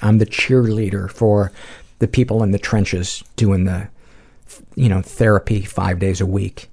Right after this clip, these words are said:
nine hours a day, the social workers and the therapists and the psychiatrists, um, and anybody else I might be leaving out. But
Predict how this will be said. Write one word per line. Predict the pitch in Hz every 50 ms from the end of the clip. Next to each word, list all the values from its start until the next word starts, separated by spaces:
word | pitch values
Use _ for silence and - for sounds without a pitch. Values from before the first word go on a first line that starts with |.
| - -
nine | - 107 101 98 98 95
hours | 92 98 98 95 95 92
a | 101 95
day, | 98 98 107 110 113 107 110 - - - - - - _ _ - - - _ - - -
the | 107 101
social | - - 101 107 104 - 107 104
workers | 98 104 104 104 - - 101 101 -
and | 104
the | 98 92
therapists | - - 107 - - - - - - - - -
and | 98
the | 95
psychiatrists, | - - 104 104 - 95 104 107 107 - - - - - - - - - - - - - - - - - - - - - - - - - - - -
um, | 92 87 90 90 87 87 90 90 92 - -
and | 107 98
anybody | 92 98 110 - - - -
else | - - 110 - -
I | 117 110
might | 113 113 -
be | - 117 - 107 101 92 -
leaving | - - 110 98 98 98 98
out. | 101 98 110 - - - _ - - - - - - - - - - - - -
But | 98 95 95 -